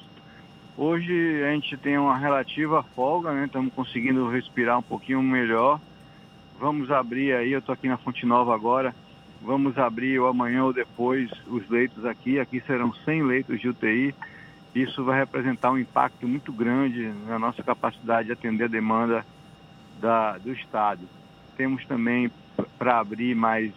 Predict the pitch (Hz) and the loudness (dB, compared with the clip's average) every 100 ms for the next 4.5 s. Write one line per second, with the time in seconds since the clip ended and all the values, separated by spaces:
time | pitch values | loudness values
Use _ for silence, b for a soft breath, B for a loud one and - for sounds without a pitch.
0 | - - 113 117 104 147 147 120 117 117 | -16 -6 0 0 0 -2 0 0 0 -2
1 | 113 117 113 113 104 117 110 - 123 139 | -2 -2 0 -2 0 0 0 0 0 2
2 | 127 123 120 - 117 113 139 135 113 120 | 2 0 -2 2 2 2 0 0 0 0
3 | 123 113 110 104 120 117 - - 104 104 | -2 -6 -8 -4 -2 -2 -4 -4 -2 2
4 | 117 131 135 131 | 4 4 2 -6